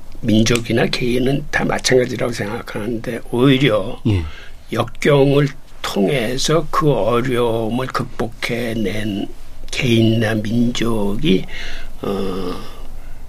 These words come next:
Speaker 1: 그 힘을 얻을 수뿐이 없다고 생각하는데
Speaker 2: 음.
Speaker 1: 유대인의 경우가 바로 그렇습니다.
Speaker 2: 오.
Speaker 1: 그러니까 유대인 같은 경우는 고대에는 로마 제국에서 핍박을 받아가지고 당시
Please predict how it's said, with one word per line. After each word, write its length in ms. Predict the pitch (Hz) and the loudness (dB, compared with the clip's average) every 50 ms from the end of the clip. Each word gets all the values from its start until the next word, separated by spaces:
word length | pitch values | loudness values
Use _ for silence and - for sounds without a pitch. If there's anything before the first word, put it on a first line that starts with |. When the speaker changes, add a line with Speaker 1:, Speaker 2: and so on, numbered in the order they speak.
| - - - - - - - - - | -8 -8 -8 -6 -6 -8 -8 -6 -6
Speaker 1:
그 120 | - - | -4 -2
힘을 380 | 143 - - - - 185 180 175 | 0 0 4 6 8 8 8 6
얻을 200 | 107 - 101 98 | 4 2 0 -2
수뿐이 380 | 101 - - - - 117 110 | -2 -4 -4 -6 -4 -4 -4
없다고 280 | 101 - - - 131 127 | -4 -4 -2 -2 0 0
생각하는데 680 | 117 117 104 104 101 104 98 92 101 107 120 139 123 95 | 0 -2 -2 -4 -4 -4 -6 -6 -4 -2 0 2 2 4
Speaker 2:
음. 300 | 120 113 104 - 120 117 | 4 4 4 4 4 2
Speaker 1:
유대인의 600 | 113 110 - 127 127 123 123 120 117 120 117 117 | 0 2 2 2 4 4 4 4 4 4 2 2
경우가 420 | 113 123 117 107 107 110 120 123 113 | 0 0 -2 -4 -4 -4 -4 -4 -2
바로 260 | - - 110 135 135 | -2 -2 2 2 2
그렇습니다. 600 | 120 - - - - - - - - - - - - | 2 0 -4 -4 -6 -6 -6 -10 -10 -10 -6 -2 0
Speaker 2:
오. 140 | 101 101 95 | 2 2 4
Speaker 1:
그러니까 160 | 90 85 85 82 85 | 2 2 0 0 0
유대인 260 | 143 151 - 269 277 262 | 0 2 6 6 6 6
같은 280 | - - - - 127 | 6 2 0 0 0
경우는 580 | 101 104 110 107 113 117 110 117 113 - 233 - - - - - - - - - - - - - - - - | 0 0 -2 -4 -4 -4 -4 -4 -4 -6 -6 -6 -8 -8 -8 -8 -8 -8 -8 -10 -12 -12 -12 -12 -10 -10 -8
고대에는 1080 | - - 139 147 170 175 - 208 190 165 165 151 139 131 160 196 180 113 92 - - - - - - - - - - | -2 0 2 2 2 4 4 4 4 4 4 4 4 4 4 4 2 2 0 -4 -6 -8 -10 -10 -10 -8 -8 -6 0
로마 240 | - 131 147 156 160 | 4 6 6 6 6
제국에서 560 | 143 143 139 135 131 135 135 127 139 160 151 | 6 6 6 6 6 4 2 4 2 0 0
핍박을 540 | - - - - - - - - 156 165 - | 0 -4 -6 -6 -4 -2 -2 0 0 -2 -2
받아가지고 840 | - 131 135 135 127 120 120 123 123 113 98 104 107 104 82 - - - - - - - - - - - - - - - - - - - | -2 -2 -2 0 0 0 -2 -2 -2 -4 -4 -2 0 0 0 -2 -4 -8 -8 -8 -8 -8 -8 -10 -10 -10 -14 -14 -14 -14 -14 -14 -8 -2
당시 800 | - - 135 135 147 151 147 143 - - 170 160 156 127 - | 0 2 4 6 8 8 8 6 6 4 4 4 4 2 0